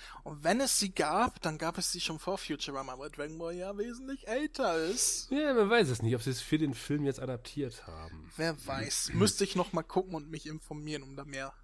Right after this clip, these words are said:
Speaker 1: zu sagen zu können.
Speaker 2: Aber wo wir einmal bei drei D Kamerafahrten sind, äh, ich fand die Autofahrt um den, äh, Planeten mit dem ungefähr zweihundert Meter Durchmesser <laughs> extrem lustig. Sie fahren also irgendwie im Auto, also, äh, so, äh, Son Goku und sein Lehrmeister, Kaiju, äh, nee, Kaiju ist der andere.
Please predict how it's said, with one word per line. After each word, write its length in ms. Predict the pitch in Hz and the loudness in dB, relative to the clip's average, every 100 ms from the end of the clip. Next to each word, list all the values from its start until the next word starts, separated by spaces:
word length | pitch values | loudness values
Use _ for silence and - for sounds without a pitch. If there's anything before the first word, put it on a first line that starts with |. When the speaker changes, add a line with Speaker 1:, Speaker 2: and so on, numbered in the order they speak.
| - | -12
Speaker 1:
zu 220 | - 139 | -8 -8
sagen 260 | 135 135 135 | -8 -8 -8
zu 120 | - | -10
können. 280 | 147 143 139 - - - - - | -8 -8 -8 -14 -20 -20 -20 -4
Speaker 2:
Aber 220 | 123 127 | 2 4
wo 140 | 147 180 | 4 2
wir 100 | 147 | 4
einmal 180 | 151 | 4
bei 200 | 139 131 | 4 2
drei 260 | 123 107 117 | 0 2 2
D 340 | 117 110 131 131 | 2 2 2 0
Kamerafahrten 920 | 143 147 107 92 - 95 85 95 87 | -2 0 0 -4 -4 -4 -4 -6 -4
sind, 480 | 90 110 143 - | -2 -2 -4 -8
äh, 240 | 98 107 107 | -2 0 2
ich 180 | 110 - | 0 -2
fand 400 | 123 139 - - | 0 0 -4 -4
die 100 | 127 | 0
Autofahrt 640 | 135 156 151 - 143 165 | 0 0 -2 0 0 -2
um 120 | 135 | -4
den, 240 | 131 123 135 | -2 -2 -4
äh, 420 | - 117 117 113 | -6 -2 0 0
Planeten 680 | 113 113 110 143 151 135 127 - | 0 0 0 0 0 -2 -4 -4
mit 240 | 127 117 | -4 -2
dem 260 | 120 117 - | -2 -2 -4
ungefähr 420 | 131 127 117 113 | -4 -2 -2 -2
zweihundert 400 | - 123 127 117 | 0 2 2 2
Meter 240 | 117 117 | 0 0
Durchmesser 680 | 110 131 - 107 101 - 156 | 2 2 2 0 0 0 0
<laughs> 160 | - - | 2 0
extrem 480 | - - - 127 117 | -2 -2 4 4 6
lustig. 480 | 135 - 113 - - - - - 160 | 2 2 -2 -2 -8 -14 -12 -12 -14
Sie 180 | - 131 | -2 -2
fahren 260 | 113 123 143 | 4 4 4
also 160 | 120 | 4
irgendwie 300 | 123 117 117 | 2 0 0
im 100 | 113 | 0
Auto, 480 | 90 139 175 196 208 | 4 4 6 6 4
also, 340 | 131 120 117 87 | 2 2 2 2
äh, 800 | 104 104 101 98 104 120 113 110 | 0 2 0 0 0 2 0 0
so, 140 | 107 | -2
äh, 360 | 110 110 101 107 | -4 -4 -6 -8
Son 240 | 110 123 | -4 0
Goku 220 | 127 156 143 | 2 4 2
und 160 | 123 | 4
sein 180 | 113 101 | 2 4
Lehrmeister, 680 | 104 160 170 170 - 165 156 | 4 4 0 -2 -2 -2 -2
Kaiju, 680 | - 139 170 175 180 175 170 | -2 -2 -2 -2 -2 -4 -6
äh, 140 | 117 | -2
nee, 140 | 113 104 | 0 0
Kaiju 340 | - 113 123 | 0 -2 0
ist 220 | 113 - | -4 -4
der 80 | 107 | -6
andere. 320 | 101 95 87 | -4 -4 -6